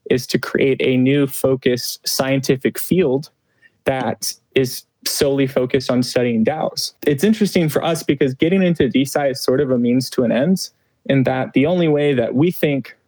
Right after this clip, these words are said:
you can successfully study daos is if you are a dao and you sort of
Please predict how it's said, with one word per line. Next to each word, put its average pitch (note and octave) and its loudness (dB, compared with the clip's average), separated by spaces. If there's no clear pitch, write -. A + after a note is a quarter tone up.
you C3+ 2
can C3 2
successfully B2+ 0
study A#2 0
daos D3+ -2
is C#3 0
if C3+ 0
you D3 4
are E3+ 0
a C3+ 0
dao G#2+ -2
and B2 4
you B2+ 2
sort C3 0
of B2+ 0